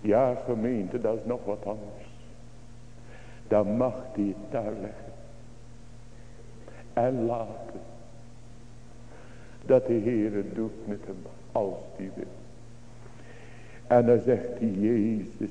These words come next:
zegt, zegt hij. En hij zeide tot Jezus hier. Gedenk mij. Als gij in uw koninkrijk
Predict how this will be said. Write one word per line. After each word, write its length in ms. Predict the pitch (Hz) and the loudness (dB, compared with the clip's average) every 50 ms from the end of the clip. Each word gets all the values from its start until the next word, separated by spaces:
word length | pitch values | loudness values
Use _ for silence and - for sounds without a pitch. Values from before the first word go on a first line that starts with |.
| - - | -4 -6
zegt, 160 | - 104 113 - - - - - - | -6 -6 -6 -6 -10 -14 -10 -4 -4
zegt 380 | - - - - - - - | -4 -4 -4 -8 -12 -12 -12
hij. 100 | - - - - - - - - - - - - - - - - - - - - - | -12 -12 -12 -14 -16 -16 -16 -16 -16 -16 -16 -14 -14 -14 -14 -14 -14 -16 -16 -4 4
En 440 | - 113 113 117 110 95 95 104 - | 6 8 8 8 8 6 4 2 2
hij 520 | - - - - 110 110 87 85 92 90 - - - - | 0 -2 0 2 2 4 4 2 0 -2 -4 -8 -6 0
zeide 560 | - 104 101 101 107 101 85 - - 98 - | 2 2 4 4 2 -2 -2 -4 -4 -4 -2
tot 180 | - 107 107 - - - | 0 -2 -2 -2 -2 -4
Jezus 540 | - 104 107 110 98 87 - - - - - - - | -2 -2 -2 -2 -4 -8 -8 -10 -12 -12 -12 -12 -10
hier. 280 | - - - - - - - - - - - - - - - - - - - - - - - - - - - - - - - - - - - - - - - - - | -10 -10 -10 -10 -12 -14 -14 -14 -14 -14 -14 -14 -14 -14 -14 -14 -14 -14 -14 -14 -14 -14 -16 -16 -16 -16 -16 -16 -14 -16 -14 -14 -14 -14 -14 -16 -16 -16 -16 -16 -16
Gedenk 1000 | - - - - - 120 120 110 - - - 135 135 120 117 117 117 110 107 - - - - - - 87 | -14 -12 -8 0 2 2 2 2 2 2 6 8 8 10 8 8 6 2 2 0 -2 -4 -4 -4 -2 -4
mij. 160 | 85 95 - - - - - - - - - - - - - - - - - - - - - - - - - - - - - - - - - - - | -4 -4 -6 -8 -10 -12 -12 -12 -12 -12 -12 -12 -12 -12 -12 -12 -12 -12 -14 -14 -14 -14 -14 -14 -14 -14 -14 -14 -14 -14 -14 -14 -14 -14 -14 -4 4
Als 360 | - 131 120 113 107 113 - - - - - - - | 8 10 12 12 10 8 4 0 -4 -8 -10 -6 -2
gij 240 | - 113 117 110 101 | 2 4 6 6 6
in 140 | 104 98 95 | 6 4 2
uw 220 | 104 110 98 80 76 - - - - - | 2 0 0 -2 -6 -8 -12 -10 -4 0
koninkrijk 960 | 123 113 95 95 107 104 92 87 85 85 - - - - 98 101 98 90 | 2 2 4 2 2 0 -2 -2 -4 -4 -6 -6 -6 -4 -4 -4 -4 -6